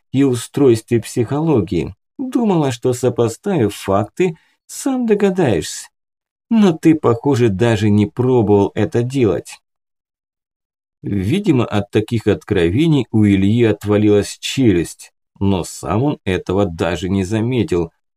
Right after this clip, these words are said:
потому что леди с легкой усмешкой посоветовала: «Ты челюсть-то подбери. Судя по твоей реакции, я действительно открыла великую тайну. Девка из кожи вон лезет, чтобы ему понравиться.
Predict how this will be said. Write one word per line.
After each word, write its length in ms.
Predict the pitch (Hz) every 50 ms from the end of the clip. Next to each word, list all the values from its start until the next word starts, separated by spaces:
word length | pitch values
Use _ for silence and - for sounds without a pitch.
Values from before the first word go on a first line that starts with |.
| _ _
потому 440 | - 90 - - 92 107 156 208 226
что 280 | - - _ - 151
леди 340 | 147 151 180 190 170 165 156
с 200 | 135 - - -
легкой 460 | 110 117 139 151 151 - - 123 - -
усмешкой 680 | 107 107 104 - - 101 104 104 98 - - - 104
посоветовала: 1000 | 101 - - 107 104 - 113 117 127 120 101 90 80 - 87 87 85 82 80 82 - _ _ _ _ _ _ _ _ _ _ _ _ -
«Ты 160 | - 294 247
челюсть-то 680 | - - - - 233 202 120 113 104 - - - 113
подбери. 600 | 110 - - 123 110 113 117 143 151 156 233 262 254 220 - _ _ _ _ _
Судя 500 | _ - - - - 165 151 120 110 113
по 160 | 107 - 123 104
твоей 280 | - - 113 104 98
реакции, 500 | 92 92 95 104 117 120 - - - 202
я 160 | 185 170 156
действительно 800 | 120 110 117 110 104 - - 101 101 104 104 - 160 170 170 165
открыла 560 | - - 123 123 - - - 120 113 113 117
великую 520 | 117 117 120 117 120 123 - - 180 185 185
тайну. 540 | - - 208 156 113 101 95 90 85 - - _ _ _ _ _ _ _ _ _ -
Девка 580 | 208 190 180 180 180 196 202 170 123 - - 104
из 400 | - - - 120 127 120 - -
кожи 420 | _ - 175 185 147 - 117 113
вон 240 | 101 98 101 104 107
лезет, 400 | 113 151 180 165 98 101 - -
чтобы 440 | - - - - - 120 107 98 113
ему 220 | 107 110 120 117 113
понравиться. 840 | - 113 107 107 113 147 165 143 104 90 80 - - - 87 87